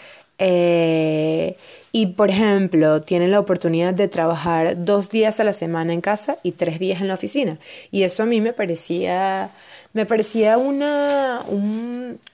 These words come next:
un muy buen plan, como esa flexibilidad laboral que le permiten sus empresas, porque, porque sí creo que hay días en donde en verdad tenemos demasiada flojera,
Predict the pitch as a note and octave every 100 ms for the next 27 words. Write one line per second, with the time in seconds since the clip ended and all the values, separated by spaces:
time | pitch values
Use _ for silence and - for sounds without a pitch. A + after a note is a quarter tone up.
0 | - - A3 B3+ C#4+ C#4 C4+ A#3+ A3+ G#3+
1 | A#3+ A3 F#3+ F3 F3 G3+ - A#3+ A3+ -
2 | G3 F3 E3 F3 G3 F3 D#3+ D#3+ G3 F#3+
3 | D#3+ E3 D#3+ F3+ G#3+ G3+ G3 F3+ D#3+ A3
4 | - - - - - - A#3 G#3+ A3 G#3
5 | G#3 G3+ G3 F#3+ F3+ G3 G3 G3+ - G3+
6 | A3+ A3 A#3 A3+ C4+ B3 - E3+ E3 G#3
7 | F#3+ G#3 G#3+ - F3 E3 D#3 D#3 D#3 D3+
8 | C#3+ C#3 D#3 D#3 C#3+ E3 D3+ C3 - C3
9 | B2 D3+ C#3+ C#3+ C#3+